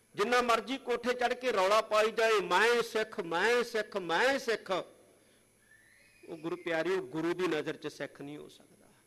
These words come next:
ਸੰਸਾਰ ਮੰਨਣ ਲੱਗ ਜੇ ਗੱਲ ਵੱਖਰੀ ਹੈ, ਪਰ ਗੁਰੂ ਦੀ ਦ੍ਰਿਸ਼ਟੀ 'ਚ ਸਿੱਖ ਉਹ ਹੈ ਜਿਹੜਾ ਤਨੋ ਮਨੋ ਧਨੋ ਗੁਰੂ ਨੂੰ ਮੰਨਦਾ ਹੈ। "ਤਾਨ ਮਾਨ ਧਨ ਸਭ ਸੌਂਪ ਗੁਰ ਕਉ,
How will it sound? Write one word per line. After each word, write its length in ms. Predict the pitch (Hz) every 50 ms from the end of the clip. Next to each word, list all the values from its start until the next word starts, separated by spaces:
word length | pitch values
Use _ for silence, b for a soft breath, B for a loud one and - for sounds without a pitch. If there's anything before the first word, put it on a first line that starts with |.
| _ _ _ _ _ _ _ _ _ _ _ _ _ _ _ _
ਸੰਸਾਰ 540 | - - 160 156 - - 165 160 160 170 165
ਮੰਨਣ 340 | 165 156 147 151 156 156 151
ਲੱਗ 140 | 147 135
ਜੇ 240 | 135 147 135 151 156
ਗੱਲ 220 | - 147 143 143 139
ਵੱਖਰੀ 480 | 131 131 - _ - - 160 170 180
ਹੈ, 140 | 185 190 185 185 B B B B B _
ਪਰ 140 | - 160 156
ਗੁਰੂ 340 | - - 156 165 196 233
ਦੀ 140 | 247 214 233
ਦ੍ਰਿਸ਼ਟੀ 440 | 196 160 165 160 151 - - 180 170
'ਚ 100 | - -
ਸਿੱਖ 400 | 143 - - 156 147 - - -
ਉਹ 140 | 180 190 196
ਹੈ 400 | 202 214 214 208 - - - - - -
ਜਿਹੜਾ 200 | 165 190 208 202
ਤਨੋ 600 | 202 - - 208 208 214 226 233 233 240 233 214
ਮਨੋ 360 | 175 170 180 208 214 220 220
ਧਨੋ 480 | 214 - 190 156 160 180 233 269 285 269 - - - - - - - -
ਗੁਰੂ 260 | 165 170 175 175 170
ਨੂੰ 140 | 165 156 143
ਮੰਨਦਾ 320 | 135 127 123 117 113 120
ਹੈ। 80 | - - - _ _ _ _ _ _ _ _ _ _ _ _ _ _ _ _ _
"ਤਾਨ 520 | - 170 180 196 208 220 226 220 208 190
ਮਾਨ 440 | 170 160 160 170 185 196 208 208 202
ਧਨ 560 | 190 - 180 160 147 147 156 190 214 226 220
ਸਭ 400 | 208 - - - 196 220 208 208
ਸੌਂਪ 640 | 202 - - - - 170 175 202 226 247 269 247 285
ਗੁਰ 200 | 247 220 254 254
ਕਉ, 340 | 254 - 262 262 262 247 208